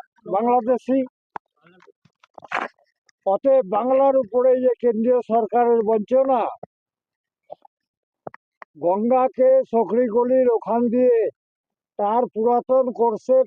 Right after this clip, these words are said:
ফেলে দেওয়া হোক, ড্রেজিং করে, তাহলে মালদা, মুর্শিদাবাদ, নদিয়ার বন্যার গল্প থাকবে না।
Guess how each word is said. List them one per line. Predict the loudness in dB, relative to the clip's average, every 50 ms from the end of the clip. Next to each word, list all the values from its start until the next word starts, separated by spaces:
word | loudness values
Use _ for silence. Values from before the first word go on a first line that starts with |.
| 0
ফেলে | 0 0 2 2 2
দেওয়া | 2 2 2 2 2 2 0
হোক, | 0 2 2 2 2 2 0 -2
ড্রেজিং | -2 0 0 0 0 0 0 0 0 0
করে, | 0 0 2 2 2 0 0 -4 -8 _ _ _ _ _ _ _ _ _ _ _ _ -4
তাহলে | -2 0 2 2 2 2
মালদা, | 0 0 0 0 0 0 0 2 2 2 0 0
মুর্শিদাবাদ, | -2 -4 -6 -6 _ -6 -4 0 0 0 0 0 0 2 0 0 -2 _ _ _ _ _ _ _ -6
নদিয়ার | -4 -2 -2 0 0 0 0 2 2 0 0 -2 -2
বন্যার | -2 -2 -2 -2 -2 -2 -2 -2 0
গল্প | 0 0 -2 -2 -2 -2 -2 -2 -2 -2
থাকবে | -4 -4 -4 -4 -4 -2 -2 0 0
না। | 0 -2 -2 -2